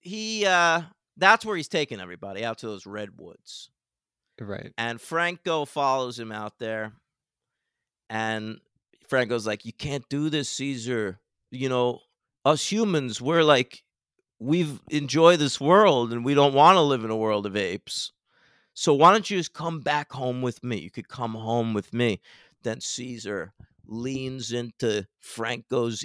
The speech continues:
Speaker 1: ear and says, "Caesar is home."
Speaker 2: Yeah, it's a great moment.
Speaker 1: Yeah, it's
Speaker 2: Sort of
Speaker 1: wild
Speaker 2: like the end of
Speaker 1: shit.
Speaker 2: E T.
Speaker 1: Um, how?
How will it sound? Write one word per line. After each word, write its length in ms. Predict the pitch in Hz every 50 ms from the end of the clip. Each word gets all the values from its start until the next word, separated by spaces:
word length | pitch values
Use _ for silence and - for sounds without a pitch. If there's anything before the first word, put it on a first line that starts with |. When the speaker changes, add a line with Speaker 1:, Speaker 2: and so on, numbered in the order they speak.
| _
Speaker 1:
ear 720 | - 135 131 131 139 139 127 117 107 95 85 - - - 117 _ _ _ _ _ _ _ _ _ _ _ _ _
and 140 | - 101 98
says, 540 | - - 110 101 95 90 90 82 - - - _ _ _ _ _ _ _ _
"Caesar 720 | - - - - 113 113 107 101 95 - 98 87 92 - -
is 360 | - 98 98 101 104 104 -
home." 600 | - - - 92 87 82 82 78 76 73 73 80 _ _ _ _ _ _ _ _ _ _ _ _ _ _ _ -
Speaker 2:
Yeah, 480 | 151 - 113 104 104 107 110 104 101 - _ _
it's 80 | _ -
a 40 |
great 180 | - 127 120 110
moment. 320 | 107 104 107 110 117 - _ _ _
Speaker 1:
Yeah, 520 | - 107 110 113 117 117 110 104 92 90 90 _ _ _ _
it's 100 | - -
Speaker 2:
Sort 120 | 117 123
of 40 | 123
Speaker 1:
wild 80 | 196 220
Speaker 2:
like 120 | 226 202 185
the 60 | 196
end 80 | 190 -
of 60 | 175 180
Speaker 1:
shit. 200 | 185 175 - -
Speaker 2:
E 160 | 175 120 110
T. 60 | 107 _ _ _ _ _ _ _ _ _ _ _ _ _ _ _ _ _ _ _ _ _ _ _ _ _ _ _ _ _ _ -
Speaker 1:
Um, 600 | 117 113 113 113 113 113 110 110 107 101 - _ _ _ _ _ _ _ _ _ _
how? 400 | 110 117 110 101 92 87 - 95